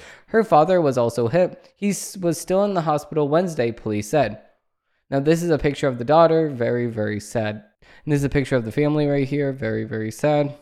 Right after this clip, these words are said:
He reportedly tried to draw gunfire towards him to keep the kids safe before he was struck in the back.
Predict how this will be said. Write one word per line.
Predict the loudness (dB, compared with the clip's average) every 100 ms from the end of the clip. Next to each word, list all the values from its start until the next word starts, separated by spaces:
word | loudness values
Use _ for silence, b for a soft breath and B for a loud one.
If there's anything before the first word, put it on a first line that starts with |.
| _ _ _ _
He | -4 -2
reportedly | 2 2 2 0 0
tried | 0 0
to | -2 0 0 0
draw | -2 2 2 2
gunfire | 0 0 2 2 0
towards | -2 -2 -2 -4 -16 _ _ _ _ _
him | -4 -2 0 -2 -8 _ -6
to | -2
keep | 0 0
the | -2
kids | -2 -2 -2
safe | 0 2 0 -4 _ _ _ _ -8
before | -2 2 2
he | 2
was | -2
struck | 0 -2 0
in | -2
the |
back. | 0 -2 -4